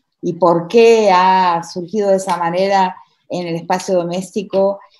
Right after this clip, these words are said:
ese estrés, esa, esa, esa agresividad? Em, y eso sí podemos, en-, permite, la oportunidad es entender mejor, em, qué es lo que de-,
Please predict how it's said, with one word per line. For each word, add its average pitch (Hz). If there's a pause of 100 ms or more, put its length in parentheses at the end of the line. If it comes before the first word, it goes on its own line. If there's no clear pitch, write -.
ese 170
estrés, 190
esa, 175
esa, 170
esa 160
agresividad? 175 (580)
Em, 165
y 180
eso 190
sí 214
podemos, 180
en-, 175 (300)
permite, 202
la 214
oportunidad 226
es 240
entender 190 (160)
mejor, 190 (480)
em, 165 (680)
qué 220
es 208
lo 202
que 196
de-, 175